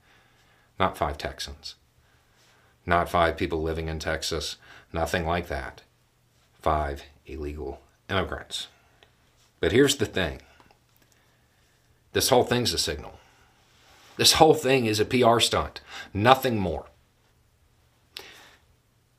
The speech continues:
He wants to cast the image of, you know, super tough governor from the Old West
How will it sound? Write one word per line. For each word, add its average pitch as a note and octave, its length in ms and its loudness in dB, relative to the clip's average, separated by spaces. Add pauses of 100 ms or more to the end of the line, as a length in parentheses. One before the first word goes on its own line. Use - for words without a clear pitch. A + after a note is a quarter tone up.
(600)
He - 220 2
wants D3 380 4
to C#3 100 0
cast - 640 2 (160)
the G#2 240 2
image F2+ 560 -2 (1500)
of, F2+ 520 4 (500)
you E2+ 80 -6
know, D#2 280 -4 (520)
super G#2 420 2
tough - 400 2
governor F#2+ 400 4
from F#2 180 -4
the F2 100 0
Old G#2 340 4
West G#2 600 0